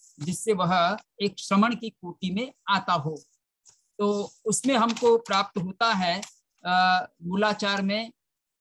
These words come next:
श्रमणों के संबंध में विभिन्न अधिकार उसमें दिए गए हैं और, अ, चरणानुयोग का एक ग्रंथ है। देखिए, अ, जो षटखंडागम है और, अ,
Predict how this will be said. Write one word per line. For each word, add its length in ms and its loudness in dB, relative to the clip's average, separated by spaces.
श्रमणों 500 -2
के 440 2
संबंध 540 -4
में 320 -4
विभिन्न 360 0
अधिकार 500 0
उसमें 320 -6
दिए 200 -8
गए 220 -2
हैं 260 0
और, 220 4
अ, 220 4
चरणानुयोग 760 2
का 100 2
एक 140 -2
ग्रंथ 200 -6
है। 80 -12
देखिए, 380 2
अ, 420 -2
जो 240 0
षटखंडागम 840 0
है 240 -6
और, 240 2
अ, 500 -2